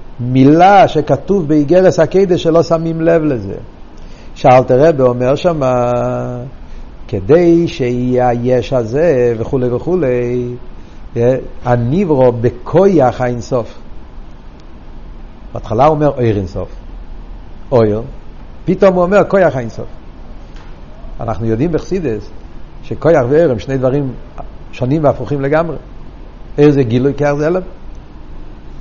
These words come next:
כיח זה רשימו, זה מוקר הכלים. אור זה גילויים, אורס. אז רגע, זה אור או זה כיח?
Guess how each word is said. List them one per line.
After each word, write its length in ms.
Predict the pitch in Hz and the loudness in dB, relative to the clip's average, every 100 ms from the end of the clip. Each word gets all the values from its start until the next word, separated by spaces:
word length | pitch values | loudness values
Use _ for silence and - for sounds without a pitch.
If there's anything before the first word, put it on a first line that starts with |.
| - - - - - - - - - - - - - - - - - - - - - | -14 -16 -16 -16 -14 -14 -16 -16 -14 -14 -14 -18 -16 -14 -14 -14 -16 -16 -16 -16 -2
כיח 280 | 131 135 131 | 2 4 4
זה 120 | 139 | 2
רשימו, 420 | 139 131 190 202 | 2 2 2 2
זה 60 | 147 | 2
מוקר 240 | 127 147 | 2 2
הכלים. 380 | 139 170 190 196 - - - - - - - - - 131 | 0 0 0 -2 -6 -12 -14 -14 -14 -12 -12 -12 -2 4
אור 200 | 170 175 | 6 6
זה 120 | 139 | 4
גילויים, 420 | 131 170 208 147 | 4 4 4 4
אורס. 380 | 175 190 147 - - - - - - - - - - | 2 2 0 -6 -10 -10 -12 -12 -14 -14 -12 -8 -2
אז 100 | 120 | 4
רגע, 260 | 156 131 | 6 6
זה 140 | 113 131 | 2 2
אור 160 | 175 | 4
או 60 | 208 | 4
זה 100 | 196 | 4
כיח? 320 | 226 190 120 | 4 4 2